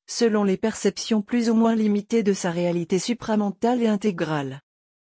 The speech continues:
Le feu cosmique tranchera de façon absolue les questions séculaires de l'homme : pourquoi est-il sur Terre ? Où va-t-il ? D'où vient-il ?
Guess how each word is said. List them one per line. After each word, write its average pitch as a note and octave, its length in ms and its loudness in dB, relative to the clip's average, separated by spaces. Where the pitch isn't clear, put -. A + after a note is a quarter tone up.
Le G3+ 160 2
feu B3 240 -2
cosmique A3+ 560 -2
tranchera A3+ 500 -2
de G3 120 4
façon F#3+ 460 -2
absolue F#3+ 460 0
les F3+ 140 -2
questions F#3 460 -6
séculaires F3+ 520 -2
de E3+ 80 0
l'homme : E3+ 380 0
pourquoi A3+ 460 -2
est-il G3 300 -2
sur F#3+ 280 -4
Terre ? G3 480 -2
Où G#3 100 0
va-t-il ? G3 600 0
D'où F#3 160 0
vient-il ? F#3+ 560 0